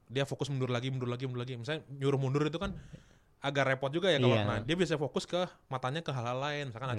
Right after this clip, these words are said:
Speaker 2: Benar
Speaker 1: apakah
Speaker 2: sih.
Speaker 1: terjadi pelanggaran,
Speaker 2: Hmm.
Speaker 1: apakah ada pemain-pemain yang nakal yang nyikut-nyikut apa segala
Speaker 2: Hmm.
Speaker 1: macam gitu. Dan itu emang membantu banget sih, dan
Speaker 2: Hmm.
Speaker 1: itu save energi juga buat wasit kan.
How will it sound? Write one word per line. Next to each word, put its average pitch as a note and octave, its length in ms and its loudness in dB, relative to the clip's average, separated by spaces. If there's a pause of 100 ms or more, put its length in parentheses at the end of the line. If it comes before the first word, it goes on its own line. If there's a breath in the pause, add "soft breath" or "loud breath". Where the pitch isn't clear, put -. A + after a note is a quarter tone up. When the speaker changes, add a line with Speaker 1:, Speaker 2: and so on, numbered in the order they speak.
Speaker 2:
Benar G2 80 -2
Speaker 1:
apakah A#2 180 -4
Speaker 2:
sih. A2+ 80 -10
Speaker 1:
terjadi G#2 180 -10
pelanggaran, C3+ 600 -2
Speaker 2:
Hmm. G#2 200 -4 (120)
Speaker 1:
apakah - 260 -8
ada A#2+ 100 -4
pemain-pemain A#2 440 -6
yang A2 160 -4
nakal G#2+ 260 -4
yang G2 160 -6
nyikut-nyikut A2+ 600 -10
apa A#2+ 160 -8
segala G#2+ 160 -2
Speaker 2:
Hmm. A2 80 -6
Speaker 1:
macam A2+ 180 -10
gitu. G#2 160 -12
Dan G2+ 140 -10
itu A#2 80 -12
emang D#3 160 -10 (460 soft breath)
membantu A2+ 280 -2
banget B2+ 260 -2
sih, B2+ 100 -6
dan A#2 120 -2
Speaker 2:
Hmm. G2+ 220 -4
Speaker 1:
itu C#3+ 160 -6 (300)
save D#3 220 -2
energi C3+ 280 -2
juga G3 220 0
buat D3 180 2
wasit D3+ 240 0
kan. D#3 160 -4